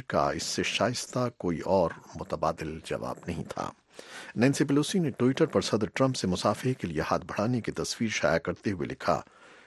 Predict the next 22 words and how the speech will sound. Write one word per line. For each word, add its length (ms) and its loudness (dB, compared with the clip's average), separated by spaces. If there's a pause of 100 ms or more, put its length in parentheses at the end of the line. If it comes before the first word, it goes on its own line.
(100)
کہ 80 2
ہم 380 2 (120)
عوامی 600 2
مفادات 640 2
کے 100 -6
لیے 200 -2
دوستی 440 -4
کا 100 -4 (100)
ہاتھ 180 2
بڑھاتے 420 0
رہیں 280 -2
گے، 100 0 (460)
لیکن 280 4
جہاں 220 4
اصول 380 0
کی 140 -4
بات 360 0
ہوگی، 280 -8 (320)
وہاں 500 -2
ڈٹے 300 -2
رہیں 240 -8 (120)
گے۔ 320 -10